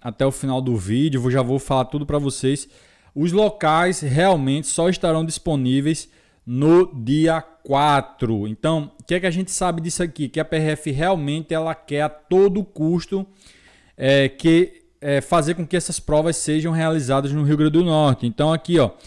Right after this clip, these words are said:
a prova objetiva e a prova discursiva terão a duração de quatro horas, trinta minutos e serão aplicadas no dia nove do vinte e um. Esse aqui é o concurso para provimento de vagas no cargo de policial rodoviário federal.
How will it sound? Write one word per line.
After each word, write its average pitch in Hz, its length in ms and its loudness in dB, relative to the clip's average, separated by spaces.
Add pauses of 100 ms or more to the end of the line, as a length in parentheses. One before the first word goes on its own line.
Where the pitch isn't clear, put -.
(300)
a 113 140 -4
prova 190 260 2
objetiva 185 760 2
e 160 80 6
a 151 40 4
prova 147 280 0
discursiva 180 640 -4
terão 151 380 4
a 151 40 2
duração 151 460 0
de 139 80 -4
quatro 151 300 -2
horas, 190 360 2 (920)
trinta 190 320 0
minutos 180 380 2
e 185 80 -2
serão 180 240 2
aplicadas 165 420 -2
no 165 80 -2
dia 180 180 0
nove 151 380 2
do 160 100 0
vinte 160 240 -4
e 165 120 -2
um. 143 240 -2 (680)
Esse 131 200 -2
aqui 151 160 -2
é - 20 4
o 160 60 2
concurso 196 580 -4
para 170 380 0
provimento 151 600 -4
de 147 140 -4
vagas 123 460 -2
no 143 160 -14
cargo 127 320 -2
de 123 80 -8
policial 131 440 -4
rodoviário 123 440 -2
federal. 139 720 -2